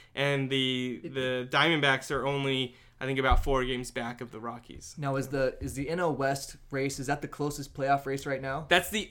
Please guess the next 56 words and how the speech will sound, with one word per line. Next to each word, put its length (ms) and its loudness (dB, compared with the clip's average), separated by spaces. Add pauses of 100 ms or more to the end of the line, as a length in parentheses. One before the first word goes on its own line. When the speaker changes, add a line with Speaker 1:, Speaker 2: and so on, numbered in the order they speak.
(120)
Speaker 1:
that's 260 4
really 200 6
the 200 2
only 340 2
playoff 400 -4
race 240 -8
right 60 0
Speaker 2:
so, 80 4
Speaker 1:
now. 100 -2
Speaker 2:
so 160 2
the 80 4
other 120 2
divisions 420 0
are 60 0
pretty 180 -4
much 180 -2
locked 260 4
up. 160 2
Is 100 -8
the 100 -6
wild 280 4
card 160 -2
locked 240 -4
up? 120 -4
I 40 0
guess 140 2
the 140 0
N 80 0
L 160 2
West 320 0
is 80 -8
the 100 -6
only 180 -4
one. 240 -4
Is 140 -6
the 100 -6
wild 200 2
card 80 2
Speaker 1:
Yeah, 100 8
so 60 0
Speaker 2:
contender 260 2
is 80 -2
gonna 140 -6
come 160 -4
from 100 -12
the 80 -6
N 60 -6
L 100 -2
West? 360 -4 (1000)
Speaker 1:
Uh, 420 6
no, 380 4
not 240 6
necessarily. 560 2
Speaker 2:
No? 200 0
Speaker 1:
So, 540 4 (120)
so 680 2